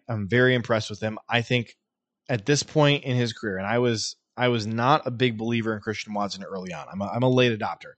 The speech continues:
I admit it. But at this point in his career,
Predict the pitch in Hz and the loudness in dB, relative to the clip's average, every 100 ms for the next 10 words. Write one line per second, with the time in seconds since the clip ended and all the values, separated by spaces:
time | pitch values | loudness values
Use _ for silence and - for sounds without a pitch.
0 | - 95 98 98 82 _ _ _ _ _ | -10 -8 -6 -6 -8 _ _ _ _ _
1 | _ _ _ _ _ _ - - - - | _ _ _ _ _ _ -20 -20 -8 -2
2 | 123 143 175 151 131 - 123 113 95 95 | 0 2 0 2 0 0 2 4 2 0